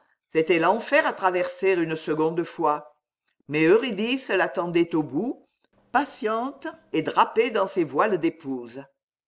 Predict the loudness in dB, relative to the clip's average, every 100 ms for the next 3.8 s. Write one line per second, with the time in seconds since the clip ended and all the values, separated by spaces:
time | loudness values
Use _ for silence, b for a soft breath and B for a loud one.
0 | _ -2 2 2 2 -2 -2 2 2 0
1 | -10 _ _ _ _ -2 0 -4 -2 -2
2 | -2 -2 0 2 0 -2 -2 0 -2 -8
3 | -8 -6 -4 -4 2 2 2 -4